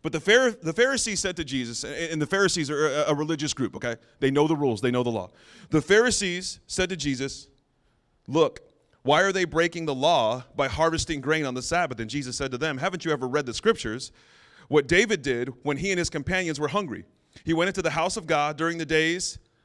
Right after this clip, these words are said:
when Abiathar was high priest and broke the law by eating the sacred loaves of bread that only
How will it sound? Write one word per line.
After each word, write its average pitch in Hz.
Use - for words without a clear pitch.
when 151
Abiathar 160
was 160
high 156
priest 131
and 143
broke 170
the 214
law 139
by 139
eating 180
the 156
sacred 190
loaves 156
of 135
bread 120
that 131
only 160